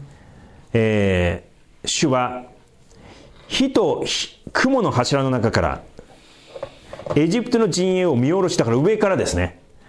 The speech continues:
で、この時は朝焼けだったので、なんかあの、火とも言えず、雲とも言えずみたいな感じだったんでしょう。で、エジプトの陣営を混乱に陥れ、戦車の車輪を外して、そのは-、は-、動きを阻んだ。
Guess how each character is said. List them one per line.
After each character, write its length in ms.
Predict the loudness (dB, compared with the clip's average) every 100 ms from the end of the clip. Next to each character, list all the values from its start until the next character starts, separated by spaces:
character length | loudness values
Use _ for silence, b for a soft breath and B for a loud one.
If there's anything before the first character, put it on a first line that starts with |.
| -4
で、 80 | 0
こ 120 | 2
の 80 | 2
時 160 | 2
は 80 | 2
朝 180 | 2 2
焼 160 | 2
け 60 | 2
だ 80 | 0
っ 100 | 2
た 80 | 2
の 140 | 2
で、 200 | 2 2
な 120 | 2
ん 20 |
か 80 | 2
あ 40 | 2
の、 260 | 2 0
火 240 | 0 -2 0
と 100 | 2
も 140 | 2
言 140 | 2
え 60 | 0
ず、 280 | 0 -2 0
雲 260 | 0 0
と 80 | 0
も 80 | 0
言 80 | 0
え 60 |
ず 80 | 0
み 100 | 0
た 80 | 0
い 40 |
な 60 | 2
感 120 | 2
じ 60 | 0
だ 40 |
っ 20 |
た 100 | 0
ん 40 | -2
で 60 |
し 80 | 0
ょ 180 | -2 -4
う。 640 | -10 -20 -20 -20 -20 -2
で、 400 | 0 0 -4 -8 0
エ 140 | 0
ジ 140 | 2 0
プ 80 |
ト 60 | 2
の 80 | 2
陣 160 | 2 2
営 80 |
を 60 | 0
混 300 | 2 2 2
乱 160 | 2 2
に 60 |
陥 400 | 2 0 2 2
れ、 400 | 2 0 -2 -6 B B B -12
戦 500 | -4 0 2 2 0
車 180 | 0 0
の 100 | 0
車 160 | 0
輪 220 | 0 0
を 40 | 0
外 260 | 0 0
し 100 | 0
て、 100 | 0
そ 140 | 0 2
の 180 | 2 2
は-、 300 | 2 2 0
は-、 300 | 0 0 2
動 180 | 2 2
き 140 | 2
を 80 | 0
阻 300 | 2 2 2
ん 80 | 2
だ。 320 | 0 -2 -8